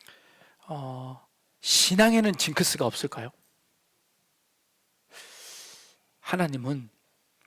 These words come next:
"삼 일 금식을 하면 기도를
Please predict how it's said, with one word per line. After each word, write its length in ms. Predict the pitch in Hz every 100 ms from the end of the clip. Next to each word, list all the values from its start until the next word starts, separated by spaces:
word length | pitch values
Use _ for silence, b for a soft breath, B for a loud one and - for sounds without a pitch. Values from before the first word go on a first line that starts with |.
| _ _
"삼 320 | - - 208 202
일 220 | 190 156 -
금식을 720 | 143 135 139 - - 139 131
하면 440 | 147 135 120 120 113 _ _
기도를 440 | - 143 127 123